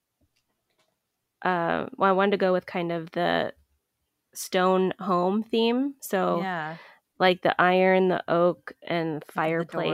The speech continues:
Speaker 2: doors.
Speaker 1: and the cedar. Yeah. 'Cause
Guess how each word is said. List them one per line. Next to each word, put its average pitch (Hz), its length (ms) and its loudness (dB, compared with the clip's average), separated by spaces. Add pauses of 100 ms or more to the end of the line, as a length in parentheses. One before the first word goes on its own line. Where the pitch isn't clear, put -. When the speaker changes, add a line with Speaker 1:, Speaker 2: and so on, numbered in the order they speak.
Speaker 2:
doors. 165 380 -10 (220)
Speaker 1:
and 170 220 -4
the 156 60 -8
cedar. - 580 -6
Yeah. 165 460 -4 (120)
'Cause 170 340 -8